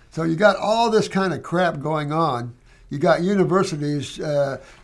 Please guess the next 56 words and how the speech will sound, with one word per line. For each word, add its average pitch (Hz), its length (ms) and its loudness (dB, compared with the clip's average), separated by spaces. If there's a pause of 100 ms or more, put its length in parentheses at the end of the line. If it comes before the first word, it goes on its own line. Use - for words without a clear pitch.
teaching 156 380 0
Marxism, 131 640 -2 (840)
that, 139 380 -4
uh, 131 160 -4
socialism 165 760 0
is 131 140 -6
the 135 120 -6
way 151 160 -2
to 135 120 -6
go. 143 420 0 (380)
You're 196 260 0
in 185 60 0
America. 180 640 -4 (1000)
And 123 120 -10
the 131 80 -6
reason 175 360 -2
people 175 300 -2
love 170 240 -2
to - 80 -10
come 165 200 -4
to 143 80 -6
this 143 200 -6
country 151 440 -6
is 143 220 -6
your 147 160 -4
freedom. 214 520 -6 (1040)
You 214 140 -4
gotta 214 380 -2
feel 214 220 2
free 208 320 -4
and 147 140 0
have 175 220 -4
the 147 100 -4
freedom 180 420 0
to 127 60 -6
voice 165 320 -2
your 151 140 -6
opinion, 165 420 -4
whatever 151 380 0
side 165 340 -2
you're 120 180 -2
on. 165 240 -2
I 107 140 -6
don't 196 160 -6
care 147 180 -8
if - 80 -12
you're 127 140 -6
a 104 60 -8
Democrat 156 440 -6
or 139 80 -6
Republican 151 460 -6
or 131 60 -6
whatever 143 320 -4
side 147 300 -4
you're 123 140 -6
on. 165 220 -6